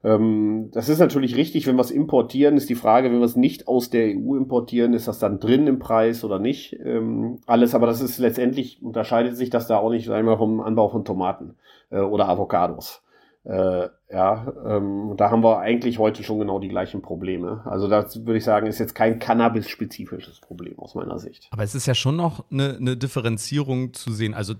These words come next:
Speaker 2: erstmal zum Frei-, Frei-, äh, Feldanbau. Eine Pflanze rauszunehmen, was jetzt vom, sag ich mal, Aufwand her gering ist, da hingehen, rausreißen, wegrennen. Also die Hemmschwelle, das zu tun, ist relativ gering und eine Person, die sich damit auskennt,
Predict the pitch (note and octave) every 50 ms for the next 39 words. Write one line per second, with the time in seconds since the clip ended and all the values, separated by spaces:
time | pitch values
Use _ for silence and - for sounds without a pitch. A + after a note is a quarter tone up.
0 | _ - A#2+ A#2 A#2 B2+ G#2+ - G#2+ G2+ - - G2+ A2 B2 B2+ B2+ _ _ -
1 | - - - A#2 A#2+ C3 C3+ A#2+ A#2 G#2+ A2+ A#2 A2+ A2+ A2 - - A#2 A#2+ G#2+
2 | A2 A#2 A2+ G#2+ - - - - - A2+ C#3 D3+ D#3 - - C3+ C3+ B2 A#2+ F#2+
3 | G2 A2+ C3+ - - - - C3 A2 G#2 G#2 G#2+ A#2 C3 D3 E3+ E3 - _ _
4 | _ _ _ _ _ _ _ - G#2 G#2 - A#2 G#2 - - - - G#2+ G#2 G#2
5 | G#2 G2 G#2+ G#2+ G#2+ G2+ A2 F#2+ F#2+ - - A#2 C3+ C3 - G2+ G2 G2 F#2 F#2+
6 | G#2 G2 G2 F#2+ G2 G2 G2 G2+ G#2 - _ _ _ _ - - G#2+ G#2 F#2 A#2
7 | B2+ C3+ A#2 F2 F2 G#2+ B2+ - - - F#2 F2+ G#2+ B2 C3 B2+ C3 A#2+ F#2+ F#2+
8 | G2+ A#2 A#2+ - A2+ G#2+ G2+ F#2 F2+ A2 A#2 - - F#2 G2 B2 D3 C#3+ _ -
9 | - - _ _ _ - A2+ A2+ G2+ A2+ G#2 G#2 G#2+ A2 G#2+ - - G2+ A#2+ D3+
10 | E3 D#3+ - - B2+ B2 A#2+ A#2 G#2+ A2+ A#2 - - - B2 A2 - E3 D#3+ C3+
11 | A2+ G2+ A2 A#2+ B2 A#2+ A2 - A2 - - A#2 G#2 B2+ D3+ C#3 A2 G#2 F#2+ -
12 | - G#2 G#2+ A2 - A#2 A2 G#2 A#2+ C#3 B2+ G#2+ G#2+ G#2+ G#2+ A#2+ G#2+ G#2 - E2
13 | G#2+ B2+ D3 - - - A#2 B2 B2